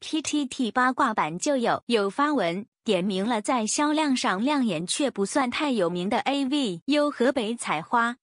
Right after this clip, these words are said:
认为她颜值太强，甚至是美到不知为什么要下海的程度。河北采花。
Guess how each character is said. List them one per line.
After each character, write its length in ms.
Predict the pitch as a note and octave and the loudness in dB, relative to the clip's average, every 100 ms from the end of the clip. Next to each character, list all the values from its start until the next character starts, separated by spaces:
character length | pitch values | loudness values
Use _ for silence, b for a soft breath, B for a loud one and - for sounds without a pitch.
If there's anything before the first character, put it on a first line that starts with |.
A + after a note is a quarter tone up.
| _ | _
认 240 | C#4+ D4 G3+ | 0 0 2
为 200 | F3+ A3 | 0 -2
她 280 | - D4 | -2 0
颜 260 | C#4+ G3 A#3 | 0 0 -2
值 160 | F#3+ G3 | -2 -2
太 220 | - A#3 | 0 -2
强， 400 | - E3+ E3 A3+ _ | -2 -4 -4 -8 _
甚 280 | - - D4 | -2 2 2
至 220 | C4 C#4+ | 2 0
是 180 | A#3+ D4+ | 0 0
美 200 | B3 E3 | 2 0
到 180 | F3 B3 | 0 0
不 220 | G#3+ C4+ | 0 -2
知 380 | G#3 C4 C#4 C#4+ - | -2 -4 -2 -4 0
为 200 | F#4 D#4+ | 2 2
什 160 | - | 0
么 120 | F#3 G3+ | -2 0
要 200 | C4 A#3+ | 0 0
下 260 | - D4+ | 0 0
海 220 | C4+ G3 | 0 0
的 100 | E3+ | -2
程 320 | F3+ - F3+ G3+ | -2 -2 -2 -2
度。 280 | C#4+ A#3+ - _ _ _ | -2 -4 -6 _ _ _
河 240 | - A#3 | 0 2
北 220 | C#4 B3+ C4+ | 2 2 0
采 240 | G#3+ D3+ | -2 -4
花。 360 | - C4 B3+ | 0 0 0